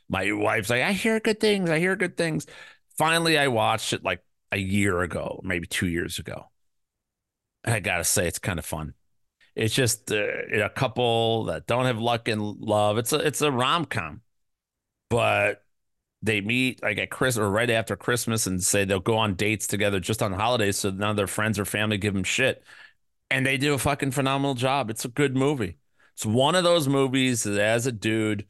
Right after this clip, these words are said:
eh, who doesn't like rom-coms, you could live through. It's hokey, it's cheesy, yeah, but there's some laughing, you know, funny parts in it as well.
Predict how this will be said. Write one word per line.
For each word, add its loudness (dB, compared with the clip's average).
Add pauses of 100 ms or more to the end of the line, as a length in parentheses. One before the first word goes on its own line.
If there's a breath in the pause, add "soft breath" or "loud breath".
(500)
eh, -2
who -2
doesn't 0
like 0
rom-coms, -2
you 0
could 0
live 2
through. -4 (280)
It's -2
hokey, 2
it's -2
cheesy, 0
yeah, 2
but -2
there's -2
some 0
laughing, 0
you 0
know, -6
funny -2
parts -2
in -4
it -8
as -6
well. -2